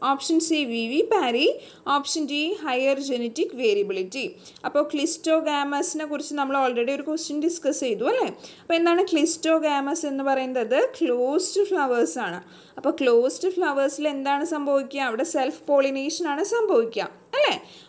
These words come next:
അപ്പോൾ സെൽഫ് പോളിനേഷൻ സംഭവിക്കുമ്പോൾ അവിടെ എന്താണ്? പോളിനേറ്റേഴ്സിൻ്റെ ആവശ്യമില്ല. അപ്പോൾ ഇവിടെ ഏതാണ് കറക്റ്റ് ആൻസർ? ഓപ്ഷൻ ബി ആണ് കറക്റ്റ് ആൻസർ. No dependence on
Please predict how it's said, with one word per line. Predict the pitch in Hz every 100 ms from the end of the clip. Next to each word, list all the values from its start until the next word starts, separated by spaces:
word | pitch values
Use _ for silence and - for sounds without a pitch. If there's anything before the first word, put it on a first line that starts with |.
| -
അപ്പോൾ | 330 320
സെൽഫ് | 214 214 -
പോളിനേഷൻ | 240 247 254 269 - 440 453
സംഭവിക്കുമ്പോൾ | 403 320 285 277 277 330 605 - - - - - _ - 294
അവിടെ | 302 320
എന്താണ്? | 359 330 330 330 330 403 381 -
പോളിനേറ്റേഴ്സിൻ്റെ | 277 233 202 208 196 208 220 254 277 262
ആവശ്യമില്ല. | 233 - 359 311 196 - -
അപ്പോൾ | - 247
ഇവിടെ | 240 240
ഏതാണ് | 240 247 262
കറക്റ്റ് | 247 247 269
ആൻസർ? | 254 262 285 269 202
ഓപ്ഷൻ | - - 226
ബി | 226 233
ആണ് | 269 285
കറക്റ്റ് | 311 254 269 277
ആൻസർ. | 262 302 302 349 - - - 226
No | 240 247
dependence | 240 - 247 247 269 339 269
on | 262